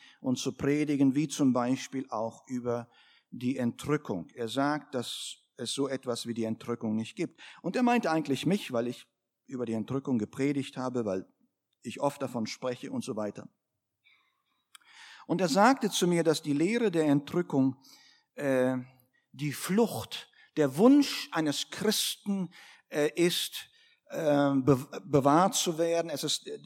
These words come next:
die, die Realitätsflucht, Wirklichkeitsflucht. Ja?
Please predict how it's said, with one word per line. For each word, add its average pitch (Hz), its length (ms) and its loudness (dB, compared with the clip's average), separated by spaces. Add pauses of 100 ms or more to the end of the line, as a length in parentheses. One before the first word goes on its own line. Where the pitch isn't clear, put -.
die, 151 320 -6
die 156 120 0
Realitätsflucht, 147 1500 0
Wirklichkeitsflucht. - 1300 -6 (400)
Ja? 131 440 0